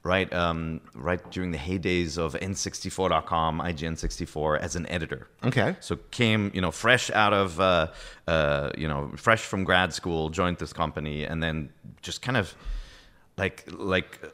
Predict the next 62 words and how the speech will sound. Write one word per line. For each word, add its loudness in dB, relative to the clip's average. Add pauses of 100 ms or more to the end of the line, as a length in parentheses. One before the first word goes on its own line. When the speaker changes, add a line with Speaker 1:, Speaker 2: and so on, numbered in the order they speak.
Speaker 1:
Darth 2
Sidious 0
just -4
took 0
over, 2
took 2
on 6
more 6
and 6
more 4
things 0
until, 4
you 0
know, 2
for 2
a 6
while 8
I 4
ran 2
the 2
entire 4
company, -2
and 0
now 4
I'm 0
chief -2
creative 0
officer. -4 (100)
Speaker 2:
So 0
i-, -10
Speaker 1:
Mm-hmm. 0
Speaker 2:
i-, 0
in, 2
in -2
the 2
I 2
G -2
N 2
Mount 4
Rushmore, 0
the -2
Metal 4
Gear 0
Solid 2
four -2
Mount 0
Rushmore 0
of 0
I 2
G 0
N, -2
<laughs> -14
uh, 0
your 2
face 0
is -10
one 2
of 0
the 2
ones 0
on -4
there? -6